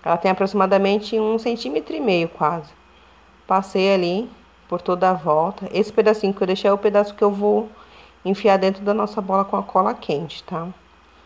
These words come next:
Então, eu vim embalando essa, esse arame com essa fita dourada. Eu achei que ia combinar, ia ficar bem legal, né?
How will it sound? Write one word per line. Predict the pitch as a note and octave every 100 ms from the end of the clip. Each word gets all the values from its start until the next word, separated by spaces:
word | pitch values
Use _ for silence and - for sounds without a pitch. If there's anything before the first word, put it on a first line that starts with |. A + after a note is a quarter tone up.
| _ _
Então, | -
eu | F3 F3
vim | F#3+
embalando | F#3+ G3 C4 A3+ F#3 G3+
essa, | G3+ G3+ - E3+ E3 D3 -
esse | - F3+ -
arame | F3 E3+ E3 G3+ D4+ - - _ _ - - - _
com | -
essa | F#3+ G3
fita | F#3+ G3 F#3+
dourada. | F#3 G#3 G#3+ C#3+ B2+ A2+ C#3+ - - - - - _ _ _ _ - _ _ _
Eu | -
achei | E3 - D#3+
que | -
ia | D#3+
combinar, | - E3 E3 D3+ D3 E3+
ia | E3
ficar | E3 D#3+
bem | D#3 F3
legal, | F3+ E3+ F3
né? | F3+